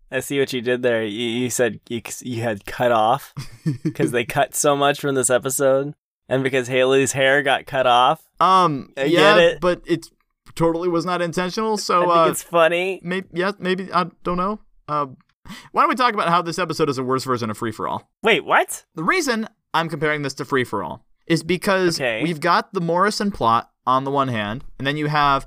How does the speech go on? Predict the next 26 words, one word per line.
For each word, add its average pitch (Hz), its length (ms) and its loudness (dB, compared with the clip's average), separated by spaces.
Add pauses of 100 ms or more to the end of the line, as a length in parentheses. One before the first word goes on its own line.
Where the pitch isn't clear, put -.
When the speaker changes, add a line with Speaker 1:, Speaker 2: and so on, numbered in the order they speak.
(180)
Speaker 2:
the 147 160 0
other 247 240 2
family 120 340 -4
plot 113 400 0
on 123 140 -2
the 120 100 0
other 110 180 -2
hand. 95 280 -12 (220)
Morrison 196 400 0
plot 147 400 2
has 117 500 -2 (180)
raccoon 196 520 -2
babies, 359 640 2
and 151 240 0
then 139 340 0 (300)
Mister 156 320 0
Key 151 420 2
having 139 300 -4
the 131 160 -8
answers 131 340 -10
and 120 100 -8
Grace 131 280 -2
not 131 180 -4
sharing 131 280 0
the 110 100 -2
answers. 107 340 -10